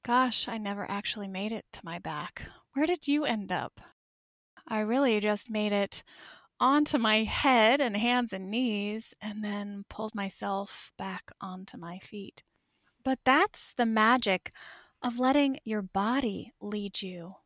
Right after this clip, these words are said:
I might have gotten there if the song was two or three times as long. Because when you're going slowly and listening to your body, it takes you in a whole different direction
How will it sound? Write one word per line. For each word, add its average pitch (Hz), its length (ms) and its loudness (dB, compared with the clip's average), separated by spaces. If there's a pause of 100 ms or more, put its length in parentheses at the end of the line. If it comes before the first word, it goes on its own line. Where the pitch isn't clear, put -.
(560)
I 233 140 6
might 277 300 6
have 226 140 2
gotten 214 280 4
there 202 200 2
if 196 100 -2
the 233 80 -6
song 220 400 0
was 185 380 -8 (440)
two 233 420 0
or 165 120 0
three 226 340 -4
times 214 720 -2
as 190 200 -6
long. 190 480 0 (540)
Because 247 400 2
when 254 160 2
you're 247 140 2
going 240 320 2
slowly 240 840 0 (460)
and 254 200 2
listening 294 440 4
to - 180 -2
your 190 60 -2 (120)
body, 226 560 2 (480)
it 247 120 -12
takes - 300 0
you 247 80 -4
in 175 80 -6
a 185 60 -4
whole 247 480 -2
different 220 380 -6
direction 202 580 -4